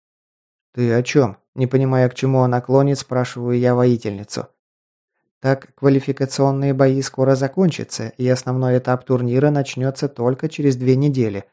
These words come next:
За это время, я думаю, ты сможешь заняться прокачкой своей брони, при условии, что потом сможешь сбросить уровни, разумеется». «Не знал», задумчиво отвечаю я. «Хм,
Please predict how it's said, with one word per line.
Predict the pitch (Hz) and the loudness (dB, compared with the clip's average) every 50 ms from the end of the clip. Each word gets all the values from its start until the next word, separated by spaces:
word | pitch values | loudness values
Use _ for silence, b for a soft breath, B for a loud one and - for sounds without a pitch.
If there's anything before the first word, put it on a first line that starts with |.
| _ _ _ _ _ _ _ _ | _ _ _ _ _ _ _ _
За | - 123 135 135 | -6 -2 0 2
это | 123 123 - 131 | 2 2 0 0
время, | 127 131 151 165 165 147 135 | 2 2 4 4 4 2 2
я | 127 131 127 | 2 2 2
думаю, | 120 135 139 135 131 127 127 | 2 2 2 2 2 0 0
ты | 127 - 135 | 0 0 0
сможешь | 127 - - 127 127 127 127 131 147 147 143 | -2 -2 -2 -2 -2 -2 0 0 0 -2 0
заняться | 131 135 127 127 123 120 123 123 - 127 | 0 0 0 0 -2 -4 -6 -8 -10 -10
прокачкой | - - 131 127 - - 123 120 - - - 120 | -8 -6 -8 -6 -6 -6 -6 -6 -8 -8 -10 -8
своей | 117 - 127 123 123 120 120 | -8 -4 -2 -2 0 0 0
брони, | 123 123 131 135 139 151 170 180 170 b b b b b b _ | 0 2 2 2 2 2 2 2 0 b b b b b b _
при | 143 151 | 0 2
условии, | 147 143 143 139 - - 147 180 190 196 190 | 4 4 2 0 0 0 0 2 2 2 2
что | 165 - - 151 135 | 0 0 -2 -2 0
потом | - 139 135 - 185 185 | 0 0 0 2 2 0
сможешь | 170 - - 131 135 160 165 175 180 160 180 | 0 -2 -4 -4 -4 -4 -2 -4 -4 -4 -4
сбросить | 156 143 139 131 135 135 135 131 - 147 - - | -4 -4 0 2 2 2 2 0 -4 -8 -6 -2
уровни, | 131 127 131 127 127 135 | 0 2 2 2 2 0
разумеется». | 135 131 139 131 139 139 135 131 131 131 127 - - 131 127 - _ _ _ _ _ _ _ _ _ _ _ _ _ _ _ _ _ _ _ _ _ _ _ | -2 -2 -2 -2 -2 -2 -2 -2 -2 -4 -4 -4 -4 -6 -6 -6 _ _ _ _ _ _ _ _ _ _ _ _ _ _ _ _ _ _ _ _ _ _ _
«Не | - 110 107 110 135 | -16 -12 -10 -8 -6
знал», | 151 156 165 160 147 139 139 143 147 143 - _ _ _ _ | -2 0 2 4 4 4 4 4 2 0 -4 _ _ _ _
задумчиво | - 123 127 127 123 135 135 131 127 - 127 127 131 | -6 -2 0 2 2 2 2 0 0 -2 0 2 2
отвечаю | 127 127 131 127 - - 127 117 117 120 | 2 2 0 -4 -2 -2 0 0 0 0
я. | 113 113 104 95 - - _ _ _ _ _ | 0 0 -2 -4 -6 -10 _ _ _ _ _
«Хм, | - 147 135 110 92 82 | -2 -2 0 0 -2 -6